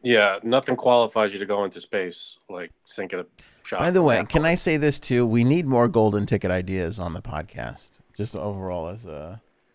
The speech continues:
Speaker 1: You mean for us or for
Speaker 2: <laughs>
Speaker 1: li-, in life in general?
Speaker 2: N-, uh, for, for the podcast, I need, uh, we need, I need you guys to come up with more golden ticket ideas. It'd be just great if you could do that.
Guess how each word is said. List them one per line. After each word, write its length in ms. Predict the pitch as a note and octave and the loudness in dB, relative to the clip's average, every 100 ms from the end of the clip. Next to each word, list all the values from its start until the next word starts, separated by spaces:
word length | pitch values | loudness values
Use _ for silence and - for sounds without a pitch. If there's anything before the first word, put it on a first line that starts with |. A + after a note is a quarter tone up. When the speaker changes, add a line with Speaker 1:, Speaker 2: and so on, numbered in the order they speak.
| _ | _
Speaker 1:
You 140 | - A#2+ | 2 4
mean 360 | B2 A#2 G#2+ - - | 6 4 -2 -10 -20
for 260 | - A#2+ | -2 2
us 380 | G2+ D#3+ F3 - | 6 4 2 -6
or 200 | B2+ A#2 | -2 -2
for 340 | - G#2 G2+ | -2 -4 -4
Speaker 2:
<laughs> 20 | F#2+ | -6
Speaker 1:
li-, 140 | G#2 - | -10 -8
in 140 | A2 | -6
life 280 | A2 A2 G#2 | -2 -2 -2
in 80 | G#2 | -8
general? 380 | F#2+ F#2+ F2 - | -8 -8 -10 -4
Speaker 2:
N-, 160 | C3 C#3 - | 0 0 0
uh, 100 | - | -8
for, 340 | A2+ - B2 G#2+ | -8 -2 0 2
for 120 | A#2+ | 0
the 100 | A2+ | 2
podcast, 560 | A#2 G#2+ G2+ G2 G2 A2 | 2 0 0 -2 -2 0
I 80 | |
need, 340 | G#2+ A2 A2+ - G#2+ | 2 2 2 -2 -2
uh, 80 | |
we 160 | G#2 A2 | 0 4
need, 380 | A2+ A#2+ A#2 D#2+ | 4 4 4 2
I 80 | A2 | 2
need 220 | A#2 A2 | 2 2
you 80 | G2+ | 0
guys 180 | G2 - | -2 -2
to 60 | |
come 180 | - G2+ | -4 -4
up 140 | F#2+ | -4
with 100 | G2+ | -4
more 200 | G2+ F2 | -4 -4
golden 380 | F#2+ F#2 F#2 F2+ | -2 -2 -2 -4
ticket 260 | G2 - D#2+ | -6 -6 -4
ideas. 600 | D#2+ E2+ C#2+ E2 - - _ _ | -4 -6 -8 -8 -12 -20 _ _
It'd 80 | A2+ | -10
be 120 | G#2 | -10
just 220 | G2+ F#2 | -8 -10
great 200 | - D#2+ | -6 -6
if 120 | C#2+ B2 | -6 -10
you 60 | |
could 140 | - - | -16 -16
do 120 | A#1 | -12
that. 200 | G#1 | -12